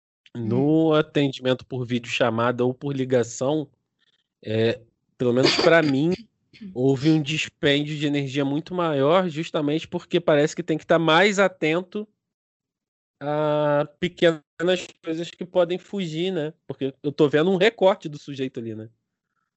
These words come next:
Speaker 1: Assim.
Speaker 2: Sim,
Speaker 1: Então,
Speaker 2: mais li-,
Speaker 1: assim,
Speaker 2: mais literal, né?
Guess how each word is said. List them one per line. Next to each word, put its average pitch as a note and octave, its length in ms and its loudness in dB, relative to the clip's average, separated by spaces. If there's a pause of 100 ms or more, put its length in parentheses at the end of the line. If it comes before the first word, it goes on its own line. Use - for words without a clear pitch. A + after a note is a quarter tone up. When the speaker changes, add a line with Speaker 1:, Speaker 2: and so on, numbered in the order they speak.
(160)
Speaker 1:
Assim. G2 400 -20 (260)
Speaker 2:
Sim, A3 300 -14
Speaker 1:
Então, D3+ 140 -4
Speaker 2:
mais B2 220 -2
li-, G3 80 -10
Speaker 1:
assim, C#3 200 -12
Speaker 2:
mais A#3+ 240 -2
literal, G#3 640 -6
né? F#3+ 180 -8